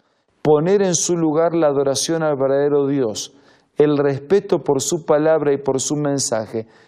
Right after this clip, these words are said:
eh, ¿el resultado cuál es? El resultado es la tranquilidad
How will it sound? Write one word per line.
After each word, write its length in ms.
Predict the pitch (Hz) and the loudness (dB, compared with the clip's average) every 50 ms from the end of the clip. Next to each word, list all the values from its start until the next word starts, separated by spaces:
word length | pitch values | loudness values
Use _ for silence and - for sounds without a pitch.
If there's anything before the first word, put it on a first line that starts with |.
| _ _ _ - | _ _ _ -6
eh, 380 | - 135 - - - 151 147 | -4 -2 -2 0 0 0 0
¿el 100 | 143 139 | 0 0
resultado 560 | 143 143 - 156 151 151 180 180 170 170 156 - | 0 -2 -2 -4 -2 0 2 4 4 4 2 2
cuál 200 | - 139 120 113 | 2 0 0 0
es? 340 | 101 101 - - - _ _ _ _ _ _ _ _ _ _ _ _ - | -4 -6 -8 -10 -12 _ _ _ _ _ _ _ _ _ _ _ _ -2
El 180 | - 131 131 | -2 0 0
resultado 800 | 127 139 127 - - 135 127 120 - 156 151 151 147 143 139 135 | 0 -2 -2 -2 -2 -4 -4 -2 0 2 2 4 4 2 2 2
es 480 | 131 131 135 127 - - - - - _ _ _ _ _ _ _ _ _ _ _ _ _ _ _ _ _ _ _ _ _ _ _ _ _ _ _ _ _ _ _ _ _ _ _ _ _ _ _ _ _ | 2 0 0 -2 -2 -6 -6 -10 -14 _ _ _ _ _ _ _ _ _ _ _ _ _ _ _ _ _ _ _ _ _ _ _ _ _ _ _ _ _ _ _ _ _ _ _ _ _ _ _ _ _
la 200 | - 120 113 113 | -2 -2 -2 -2
tranquilidad 960 | 113 - 120 113 113 107 - 117 120 123 123 131 139 139 139 135 139 - - | -2 -4 -4 -4 -4 -6 -4 -4 -2 0 0 2 2 2 0 -2 -4 -10 -20